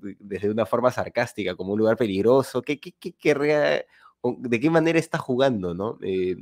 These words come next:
es lo que yo me pregu-, lo que yo me pregunté cuando veía el corto, porque, eh, e-, es una decisión muy, muy particular, ¿no? Y claro, eh,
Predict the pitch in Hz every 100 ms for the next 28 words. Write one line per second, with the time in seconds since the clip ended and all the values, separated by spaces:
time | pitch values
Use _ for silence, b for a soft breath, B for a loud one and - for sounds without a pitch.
0 | - 107 120 107 107 117 110 101 101 98
1 | 98 92 101 110 113 95 98 110 107 92
2 | 92 98 104 b b b b - 92 104
3 | 98 98 95 95 101 95 b b b -
4 | 104 98 82 _ _ 98 - 120 143 151
5 | 127 120 131 143 147 135 135 113 110 98
6 | 90 82 - 87 101 b b b 107 156
7 | 160 120 - 110 110 107